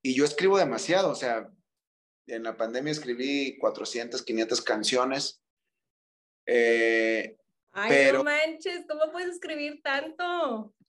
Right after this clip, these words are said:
Speaker 1: Es, es que así es, así es, así me pasa. Pero acuérdate que hoy en día, pues, eh, mucha raza escribe, mucha raza que canta escribe. En aquel tiempo, cuando yo empecé a escribir, a componer,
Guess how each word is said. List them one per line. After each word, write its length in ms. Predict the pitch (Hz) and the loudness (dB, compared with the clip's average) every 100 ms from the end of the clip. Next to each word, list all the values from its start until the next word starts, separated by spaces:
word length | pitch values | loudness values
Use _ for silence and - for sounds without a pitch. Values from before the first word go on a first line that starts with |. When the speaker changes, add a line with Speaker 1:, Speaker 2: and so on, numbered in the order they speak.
| _ | _
Speaker 1:
Es, 100 | 120 - - | -12 -10 -8
es 160 | 131 | -4
que 100 | - | -2
así 260 | 156 156 170 | -2 2 2
es, 280 | 214 185 117 | 2 0 -4
así 280 | 120 151 | -6 -2
es, 280 | 165 180 - | -2 -2 -8
así 180 | 127 - | -10 -6
me 120 | 160 | -2
pasa. 360 | 165 170 143 - | 0 2 0 0
Pero 380 | 185 202 160 151 | 4 6 6 4
acuérdate 480 | 135 143 160 156 147 | 0 -2 -4 -6 -10
que 80 | 135 | -8
hoy 140 | 143 | -8
en 140 | 147 | -6
día, 360 | 143 143 139 139 _ _ _ _ _ _ _ _ _ - | -2 0 0 -2 _ _ _ _ _ _ _ _ _ -10
pues, 480 | 143 - - - _ _ _ _ _ - | -8 -8 -14 -18 _ _ _ _ _ -6
eh, 380 | - 135 131 | -2 2 2
mucha 300 | 135 147 170 | 0 0 2
raza 360 | 156 156 156 151 | 2 2 2 2
escribe, 540 | - - 147 175 175 | 0 0 2 4 4
mucha 260 | 160 151 147 | 0 -4 -4
raza 280 | 143 135 139 | -4 -4 -6
que 140 | 139 | -4
canta 280 | 123 127 123 | -4 -2 -4
escribe. 720 | - - 143 170 160 151 156 - _ _ _ _ _ _ _ _ _ | -6 -4 2 4 4 2 0 -10 _ _ _ _ _ _ _ _ _
En 140 | 127 | -2
aquel 220 | 127 160 165 | 0 0 0
tiempo, 240 | 185 180 | 0 0
cuando 200 | 156 131 | 0 0
yo 120 | 131 | -2
empecé 260 | 151 165 147 | 0 -2 -2
a 20 | |
escribir, 500 | - 160 156 156 151 | -6 -4 0 2 2
a 80 | 139 | 0
componer, 720 | 117 113 117 123 139 139 | -4 -4 -4 -2 -2 -4